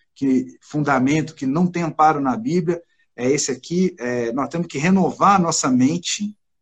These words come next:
pra experimentar a boa, agradável e perfeita vontade de Deus. E o Filipenses quatro oito fala que a gente tem que ocupar o nosso pensamento com as palavras positivas e a esperança, é, a misericórdia e a esperança da glória,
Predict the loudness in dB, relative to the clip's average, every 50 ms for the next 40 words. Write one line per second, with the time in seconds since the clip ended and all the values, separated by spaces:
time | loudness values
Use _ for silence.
0 | _ _ _ _ _ _ _ _ _ -6 -4 -4 -4 -2 -2 -2 0 0 0 2
1 | 0 0 0 0 0 2 2 0 0 -4 -18 _ _ _ -6 -6 -4 -2 0 2
2 | 2 2 2 2 0 0 2 2 2 2 2 0 -4 -4 -4 -4 -4 -4 -4 -4
3 | -4 -4 -2 -4 -4 -4 -6 -8 -12 -12 -6 0 2 4 4 4 4 2 2 0
4 | -2 -4 -4 -4 -4 -6 -4 -2 0 0 0 0 -2 -2 -2 -2 -2 -2 -2 -2
5 | -4 -8 -8 -4 -2 -2 -2 -2 0 2 6 6 6 6 4 2 0 0 0 0
6 | 0 0 0 2 2 4 4 4 4 4 4 0 -4 -8 -8 -6 -4 -2 0 0
7 | 0 0 0 -2 -4 -8 -14 _ _ _ _ _ _ _ _ _ _ _ -6 -2
8 | 0 0 2 2 2 2 2 0 0 2 2 4 2 2 0 -4 -8 -4 -4 -4
9 | -4 -4 -4 -6 -6 -4 -4 -4 -2 -2 -4 -4 -2 -2 0 0 2 2 0 0
10 | -2 -2 0 0 2 2 2 2 0 0 -2 -4 -4 -6 -8 -10 _ _ _ _
11 | _ _ -10 -8 -4 -2 -2 -2 -2 -2 -4 -4 -2 0 0 0 0 0 -2 -2
12 | -4 -2 0 2 2 2 0 0 0 0 0 -2 -4 -4 -2 -2 -2 0 -2 -2
13 | -4 -6 -8 -10 -14 -16 _ _ _ _ _ -4 -2 -2 0 2 2 2 2 2
14 | 2 0 -2